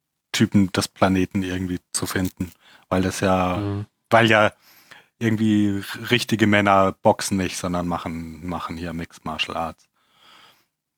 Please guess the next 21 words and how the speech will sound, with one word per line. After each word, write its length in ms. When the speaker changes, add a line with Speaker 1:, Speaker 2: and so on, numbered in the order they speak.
Speaker 1:
Und 200
einer 420
von 220
den 160
Typen, 300
die 100
da 140
teilnehmen 520
sollen, 420
die, 180
den 240
knockt 340
er 100
halt 180
in 100
so 120
einem 160
Trainingsfight 1200
dann 160
irgendwie 400
in, 400